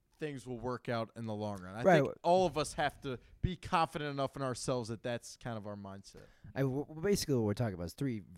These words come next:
Speaker 2: different versions of storytelling,
Speaker 1: Right.
Speaker 2: whereas there, there only used to be one, which was basically your
Speaker 1: Right,
Speaker 2: what
Speaker 1: print.
Speaker 2: it was print, and now it's, it's completely different, and print guys do so much more now, and broadcast guys do so much more now. You just basically have to be well-rounded in everything.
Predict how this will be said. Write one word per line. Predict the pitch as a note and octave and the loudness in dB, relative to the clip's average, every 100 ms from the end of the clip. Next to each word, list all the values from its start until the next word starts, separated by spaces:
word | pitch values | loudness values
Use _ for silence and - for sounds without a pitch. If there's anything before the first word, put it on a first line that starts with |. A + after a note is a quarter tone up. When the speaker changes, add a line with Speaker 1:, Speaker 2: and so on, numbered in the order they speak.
| - - _ | -20 -20 _
Speaker 2:
different | B2+ A2+ A2 F#2 E2+ | -4 -4 -6 -10 -8
versions | G#2 F#2+ F2 E2 | -6 -6 -8 -12
of | - | -8
storytelling, | A#2 G2+ F2 F#2 D#2+ - - | -4 -4 -6 -10 -12 -12 -4
Speaker 1:
Right. | A2 | -2
Speaker 2:
whereas | B2 G2+ G2 - - | 0 -2 -6 -10 -14
there, | G2+ A2+ - | -8 -8 -4
there | C3+ G#3 | 0 2
only | F#3+ | 4
used | C#3+ | 2
to | - | 0
be | F#2+ | -6
one, | G2+ F#2+ C2 | -4 -6 -8
which | F2+ F#2 | -12 -12
was | F2 E2 - F#2+ | -14 -14 -14 -6
basically | B2+ - - G2+ | -6 -6 -10 -8
your | G2+ A#2 A2 G2+ F2 F2+ _ | -4 -4 -4 -6 -8 -12 _
Speaker 1:
Right, | B2 | -10
Speaker 2:
what | G#2 - | -10 -6
Speaker 1:
print. | G#2+ C#3+ G#2 - | -4 -4 -8 -8
Speaker 2:
it | A#2+ A2+ | -6 -4
was | A2+ | -6
print, | - - D3 F#2+ | -6 -2 -2 -2
and | - G#2+ | -10 -8
now | A2+ A2+ | -6 -6
it's, | G#2+ - | -6 -8
it's | - - - - | -12 -10 -12 -10
completely | A#2+ A2+ C3+ B2+ G#2+ | -10 -4 -2 -2 -4
different, | G2+ F#2+ A#2 G2+ | -6 -6 -8 -10
and | F#2 | -6
print | - B2+ - | -6 -6 -8
guys | A2+ G2+ G2 | -8 -6 -8
do | G#2 | -10
so | G2 G#2+ | -10 -8
much | G2 F#2 - | -10 -12 -12
more | E2 F2+ | -12 -12
now, | F#2 F2+ C3+ F#2+ | -10 -10 -8 -8
and | E2+ | -10
broadcast | F2 F2+ - F#2 F2 | -10 -12 -10 -10 -10
guys | - E2+ F2+ - - _ _ - | -8 -8 -8 -12 -20 _ _ -16
do | F2 | -14
so | - D2 | -12 -12
much | D2+ - | -12 -14
more | E2 | -10
now. | F2 | -8
You | D#3 | -6
just | F#3+ | -6
basically | - F3 - | -6 -6 -2
have | D3 | -2
to | B2 | -2
be | B2 | -2
well-rounded | A2+ A2 G2+ F#2+ F#2 | 0 0 -2 -4 -6
in | F2 | -8
everything. | F2+ E2+ - - | -8 -8 -10 -14